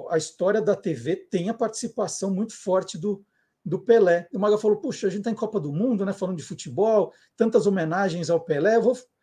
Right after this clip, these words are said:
vou contar essa... Eu vou contar esse lado do Pelé, que eu acho que, que,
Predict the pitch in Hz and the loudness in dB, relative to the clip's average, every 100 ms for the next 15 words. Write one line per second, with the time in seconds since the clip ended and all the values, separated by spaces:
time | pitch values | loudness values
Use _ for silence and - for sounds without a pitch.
0 | _ - 220 285 262 247 254 247 233 - | _ -2 0 2 2 4 4 4 2 2
1 | 220 196 180 160 - _ _ - 208 247 | 0 2 0 -2 -6 _ _ -6 -4 0
2 | 240 - 202 196 170 170 - 202 175 180 | 0 0 -2 -2 -2 -2 -2 0 2 2
3 | 156 151 143 - 165 185 226 220 214 - | 0 -4 -6 0 2 4 2 0 -2 -4
4 | 233 208 - _ _ _ _ _ - 202 | -4 -4 -6 _ _ _ _ _ -6 -6